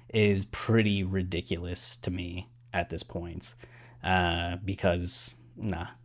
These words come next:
just doesn't, doesn't matter. <laughs> Uh, and that's, I guess that's all that I have for this video. I just wanted to complain a bit about that. But, you know, also kinda cool to see Kanye, like,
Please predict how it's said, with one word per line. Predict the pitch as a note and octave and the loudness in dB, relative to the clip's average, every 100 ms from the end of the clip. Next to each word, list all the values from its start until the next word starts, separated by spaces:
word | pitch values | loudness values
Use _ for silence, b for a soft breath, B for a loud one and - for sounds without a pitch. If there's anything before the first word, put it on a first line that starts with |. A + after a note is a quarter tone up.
| - | -6
just | F#2+ - | -6 0
doesn't, | G2 F#2 E2+ - - - A#2+ | 0 0 -4 -10 -14 -10 2
doesn't | A2 G#2+ | 4 4
matter. | F2+ F2+ G3+ - F3 G3+ | 2 2 6 12 12 12
<laughs> | G3 G#3+ G3 - B B B B | 8 6 2 -6 B B B B
Uh, | A2+ A#2 A#2 A2+ A2+ | 8 10 10 8 8
and | G#2 D3 | 8 10
that's, | F3+ - - - - | 10 8 4 4 0
I | C#3+ | 0
guess | F#3 | 6
that's | F3+ C3 | 6 6
all | G#2+ G#2+ | 8 8
that | G#2 | 8
I | F#2 | 4
have | F2 - E2+ E2 | 2 2 0 -2
for | D#2 | -2
this | F2+ | -2
video. | F#2 F2 F2 | 0 0 4
I | F2+ | 4
just | F#2+ G#2 | 2 2
wanted | A2 G2 | 2 2
to | |
complain | F#2+ G2 - - G2+ F#2+ F#2+ | 0 0 -2 -2 2 2 2
a | - | 0
bit | G2+ G#2 G2+ G#2 - | -4 2 2 2 -2
about | - G2+ F#2 - | 0 4 4 4
that. | F#2 F2+ F#2 - - B B B - | 2 2 2 0 -4 B B B 6
But, | G#2+ A2 G#2+ | 8 10 6
you | G#2+ B2 D3 | 2 0 6
know, | D#3+ C#3+ - - | 6 6 -2 2
also | C#3 D3+ G3+ | 6 8 6
kinda | G3+ G3+ | 6 2
cool | G3 F#3 | 6 6
to | F3+ | 6
see | - F3 F3+ F3 D3 - - - - - | 4 6 6 4 2 -4 -18 -20 -14 -2
Kanye, | - A#2+ B2+ B2+ B2 | 4 6 6 6 6
like, | A#2+ G2+ F#2+ | 6 4 2